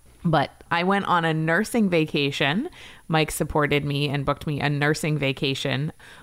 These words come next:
with Ruby. So we went to this beautiful place called the Inn by the Sea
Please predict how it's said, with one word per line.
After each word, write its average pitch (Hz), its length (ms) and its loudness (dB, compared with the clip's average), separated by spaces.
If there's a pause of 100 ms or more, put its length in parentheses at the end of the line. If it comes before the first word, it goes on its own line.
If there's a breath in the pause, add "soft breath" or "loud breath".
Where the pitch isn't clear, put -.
with 185 220 2
Ruby. 254 360 4
So 220 140 2
we 185 100 6
went 175 160 2
to 185 80 -4
this 170 160 2
beautiful 185 340 -2
place 160 240 0
called 156 240 -2
the 160 80 0
Inn 165 300 0
by 170 180 0
the 202 120 0
Sea 165 460 -2